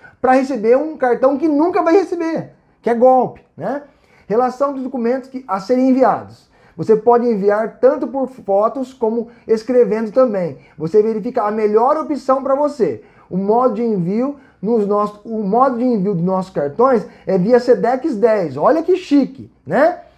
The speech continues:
E aí ele pega a imagem de alguns cartões do Itaú, personalité, personalité ainda, aprovação rápida e sem burocracia, sem risco de eu e por isso cobramos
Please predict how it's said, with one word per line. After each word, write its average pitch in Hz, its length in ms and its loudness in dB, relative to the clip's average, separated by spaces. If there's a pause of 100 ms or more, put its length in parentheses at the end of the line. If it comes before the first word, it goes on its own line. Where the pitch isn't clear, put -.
(260)
E 262 100 0
aí 294 140 4
ele 320 160 -2
pega 247 300 2
a 233 80 2
imagem 202 420 -2
de 170 80 -4
alguns 190 200 -2
cartões 175 460 -4
do 165 140 0
Itaú, 185 680 0
personalité, 208 1200 2 (360)
personalité 214 1040 -2
ainda, 175 540 -6 (580)
aprovação 254 640 0
rápida 269 380 0
e 247 80 0
sem 262 200 0
burocracia, 254 920 0 (220)
sem 254 280 2
risco 247 600 -2 (240)
de 170 140 -4
eu 240 480 2
e 233 100 -10
por 220 220 -6
isso 262 260 -6
cobramos 233 560 -2